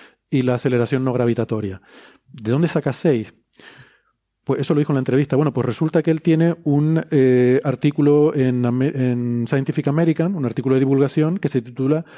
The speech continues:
Las seis anomalías de Oumuamua, ¿vale? Y ahí sí las numera y pone que son seis.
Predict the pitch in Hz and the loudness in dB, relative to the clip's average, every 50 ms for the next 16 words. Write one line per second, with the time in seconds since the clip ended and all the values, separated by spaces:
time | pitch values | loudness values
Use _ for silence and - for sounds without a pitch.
0 | - _ - 135 127 127 - - - 143 156 160 165 170 160 151 143 131 131 135 | -16 _ -2 0 0 0 0 0 0 2 2 2 2 2 2 2 0 0 2 2
1 | 139 151 160 151 147 135 123 127 123 120 117 117 110 101 101 95 - - _ _ | 2 2 2 2 2 0 0 0 0 -2 -2 -2 -4 -6 -8 -10 -14 -18 _ _
2 | _ _ _ _ _ _ _ _ _ _ 175 143 123 117 113 113 123 139 165 170 | _ _ _ _ _ _ _ _ _ _ -18 -14 -12 -10 -8 -6 -6 -6 -6 -8
3 | - - - - - _ _ - 123 120 120 - 151 139 143 127 135 131 127 131 | -10 -16 -20 -20 -20 _ _ -2 -2 0 0 0 0 0 0 0 -2 -2 0 0
4 | 143 156 151 143 - 135 131 135 135 - 131 - 127 120 113 - - 101 95 95 | 0 0 0 0 -2 -4 -2 -4 -4 -6 -6 -6 -6 -6 -6 -6 -8 -8 -8 -10
5 | - | -14